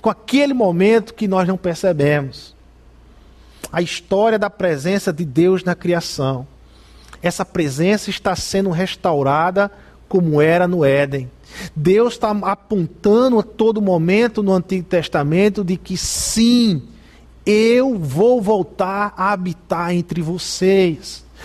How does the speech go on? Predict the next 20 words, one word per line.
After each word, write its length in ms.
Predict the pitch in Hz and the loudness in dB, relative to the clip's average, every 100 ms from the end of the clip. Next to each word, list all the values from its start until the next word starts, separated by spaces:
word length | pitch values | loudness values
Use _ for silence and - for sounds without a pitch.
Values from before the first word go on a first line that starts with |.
| - - - | -16 -16 0
Que 180 | 240 | 0
sim, 840 | 220 - - - 254 294 285 196 135 - - - - - | 2 -2 -2 0 2 2 2 0 -4 -14 -20 -20 -20 -2
eu 360 | - 262 302 285 | 2 4 4 4
vou 240 | 233 254 | 2 2
voltar 920 | 208 214 175 - 190 196 220 240 - - - | 2 0 -2 -4 -2 0 -2 -4 -12 -10 -2
a, 580 | 208 196 202 208 196 | -2 0 -4 -2 0
a, 20 | 202 | 0
a 40 | |
reestruturar 1800 | 165 170 247 294 339 320 - - - 269 269 226 190 185 214 226 - - | 0 2 2 2 2 -2 -4 -8 -6 -6 -2 0 2 2 0 -4 -12 -14
a 120 | - 202 | -8 -4
minha 260 | 220 240 | -2 -2
relação 720 | 220 220 220 202 - - 226 | 0 0 -2 -4 -4 0 0
com 220 | 233 233 208 | 0 -2 0
vocês 600 | 202 - - 220 233 - | 0 0 0 0 0 -8
como 360 | - 214 247 | -6 -2 2
era 360 | 196 233 285 294 | 2 4 2 2
no 160 | 294 262 | 2 2
Éden. 480 | 269 302 294 202 - - - - _ - - - - - - - - - - - - - - | 2 0 -2 -6 -6 -18 -20 -20 _ -20 -20 -20 -20 -20 -20 -20 -20 -20 -20 -20 -20 -20 -8
Deus 540 | 147 240 285 302 - | 0 2 2 0 -6
presente. 840 | - 294 262 190 254 311 285 - | -2 0 0 0 -2 -2 -10 -18